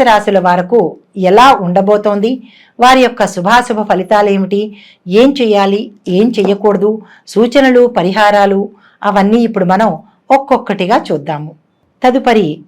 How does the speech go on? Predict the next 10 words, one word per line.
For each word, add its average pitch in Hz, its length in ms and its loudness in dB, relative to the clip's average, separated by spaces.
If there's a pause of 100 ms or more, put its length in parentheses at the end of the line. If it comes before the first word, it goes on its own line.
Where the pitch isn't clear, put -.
(120)
మీనరాశి. 170 680 -2 (540)
ఈ 320 120 4
రాశి 302 260 4
వారికి 233 600 0 (180)
ప్రారంభంలో 226 840 2 (480)
సామాన్యంగా 226 760 2
ఉన్నా 202 460 -2 (760)
ప్రతి 254 280 2
పనికి 233 720 -4
ఆటంకాలు 196 760 0